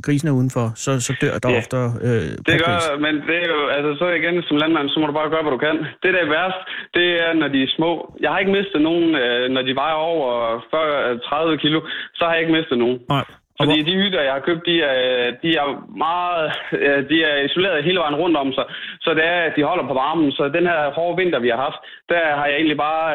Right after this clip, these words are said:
Speaker 2: øh, der har jeg skiftet mellem hytterne, så de har alle sammen været nødt til at gå ind i en hytte for at holde varmen.
Speaker 1: Ah.
Speaker 2: Og på den måde så reducerer dødeligheden, fordi de varmer hinanden.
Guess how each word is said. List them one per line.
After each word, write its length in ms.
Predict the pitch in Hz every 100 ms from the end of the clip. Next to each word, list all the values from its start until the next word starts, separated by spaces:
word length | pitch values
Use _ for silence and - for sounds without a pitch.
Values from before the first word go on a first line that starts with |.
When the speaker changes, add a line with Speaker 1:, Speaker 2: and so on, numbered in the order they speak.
| 127
Speaker 2:
øh, 420 | 120 120 120 120
der 80 | 156
har 60 | 165
jeg 100 | 147 -
skiftet 280 | 202 -
mellem 180 | 151 139 156
hytterne, 260 | 175 131
så 80 | 123 139
de 60 |
har 80 | 139
alle 180 | 143 175
sammen 240 | 175 147 131
været 120 | 139
nødt 140 | 170
til 80 | 160
at 60 | 151
gå 60 |
ind 80 | 160
i 40 | 147
en 120 | 147
hytte 140 | 180
for 80 | -
at 60 | 131
holde 120 | 147 151
varmen. 240 | 139 156 113 - - -
Speaker 1:
Ah. 160 | 214
Speaker 2:
Og 40 | 190
på 40 | 175
den 80 | 185
måde 120 | 160 160
så 60 | 170 156
reducerer 320 | 147 139 180 160
dødeligheden, 400 | 156 165 139 117
fordi 120 | 143 139
de 40 |
varmer 260 | 135 147 147
hinanden. 460 | 123 120 139 120